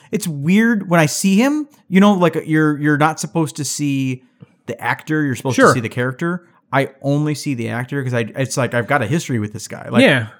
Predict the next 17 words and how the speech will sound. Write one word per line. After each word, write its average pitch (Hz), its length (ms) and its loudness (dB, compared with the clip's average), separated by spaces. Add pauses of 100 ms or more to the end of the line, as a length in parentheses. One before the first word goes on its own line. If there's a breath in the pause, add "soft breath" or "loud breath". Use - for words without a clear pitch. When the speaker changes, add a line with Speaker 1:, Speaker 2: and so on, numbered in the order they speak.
(100)
Speaker 2:
Well, 339 100 4
Speaker 1:
the 381 60 6
Speaker 2:
and 349 80 6
then 330 100 6
when 339 160 6
you 339 100 6
don't 330 240 2
see - 160 0
him 220 120 4
in 180 60 2
a 185 40 2
lot 226 160 4
of 156 80 2
things, 139 220 0
you 143 80 -6
kind 143 260 0
of 117 260 -6